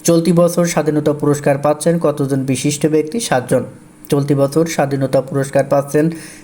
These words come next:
সাতজন বিশিষ্ট ব্যক্তি। বোয়াও Forum for Asia, বিএফএ সম্মেলন কোন দেশে অনুষ্ঠিত হবে? চীন। বোয়াও Forum for Asia, বিএফএ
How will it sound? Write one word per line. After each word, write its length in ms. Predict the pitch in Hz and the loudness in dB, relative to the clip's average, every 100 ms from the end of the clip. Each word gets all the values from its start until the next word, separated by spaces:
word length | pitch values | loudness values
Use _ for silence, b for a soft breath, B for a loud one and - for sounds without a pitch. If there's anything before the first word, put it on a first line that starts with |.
| B | B
সাতজন 600 | - - 156 147 160 160 | -4 0 0 0 0 0
বিশিষ্ট 420 | 147 139 135 - | -2 0 0 0
ব্যক্তি। 400 | 131 127 - 131 - - B B B B B B - - 143 | 0 -2 0 -2 -2 -12 B B B B B B -20 -6 -2
বোয়াও 500 | 139 165 160 135 123 - | 2 4 4 2 -2 -2
Forum 280 | 151 147 147 147 - | 0 2 0 -4 0
for 340 | 131 135 170 | 0 0 0
Asia, 340 | 147 - 139 110 B B B - | -2 0 0 0 B B B -4
বিএফএ 760 | 139 156 160 165 147 - 143 | 2 2 2 2 0 0 -2
সম্মেলন 560 | 127 151 156 160 160 165 | -2 -2 0 2 2 0
কোন 260 | 165 143 | -2 0
দেশে 380 | 135 135 139 135 135 B B | 0 -2 0 -2 -2 B B
অনুষ্ঠিত 500 | - 139 127 - 131 | -2 0 0 -4 -4
হবে? 280 | 110 127 127 - | 0 0 -2 -2
চীন। 260 | - 131 - - - - - 147 | 0 0 0 -8 -20 -20 -6 -2
বোয়াও 540 | 127 135 131 135 135 B B B | 0 2 4 2 -2 B B B
Forum 480 | - 160 160 165 165 | -2 2 2 0 0
for 380 | 147 147 151 151 | 2 2 0 -2
Asia, 320 | - 139 160 | -2 0 2
বিএফএ 760 | 185 147 147 165 143 131 135 | 0 2 2 2 0 0 0